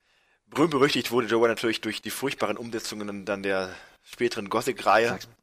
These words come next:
Speaker 2: sag's, sag's bitte nicht.
Speaker 1: Doch, ich, ich, ich, ich muss es leider sagen. Und, äh, ja, die, die Völker zwei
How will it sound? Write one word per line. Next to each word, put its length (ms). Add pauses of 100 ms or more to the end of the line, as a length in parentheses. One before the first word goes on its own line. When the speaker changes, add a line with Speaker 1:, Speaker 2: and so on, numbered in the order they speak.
(140)
Speaker 2:
sag's, 240
sag's 180
bitte 220
nicht. 520
Speaker 1:
Doch, 140
ich, 100
ich, 240
ich, 240
ich 160 (220)
muss 160
es 120
leider 300
sagen. 360
Und, 360
äh, 280 (680)
ja, 80
die, 100
die 120
Völker 320
zwei 440